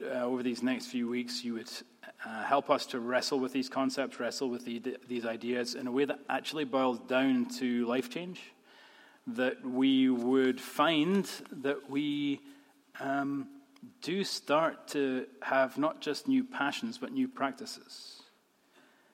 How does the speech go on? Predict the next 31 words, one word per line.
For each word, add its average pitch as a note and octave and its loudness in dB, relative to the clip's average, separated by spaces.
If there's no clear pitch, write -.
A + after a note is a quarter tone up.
Uh, B2 -8
that - -2
this C#3+ -2
church - -2
might B2 0
seem A#2 2
weird A#2+ 0
to A#2+ -8
the A2 -4
world G2+ -4
around. F2+ -12
Not D3 4
for D3 0
weirdness' C3+ 4
sake, A#2+ -4
Lord, - -12
but A2 -4
for A#2+ -8
your A2+ -6
glory. G2 -10
Would B2 -2
people B2+ 0
look C3 2
at C3 0
us B2 0
and A2+ -4
not C3 2
be C3 0
able B2 0
to A#2+ -6
understand A2 -8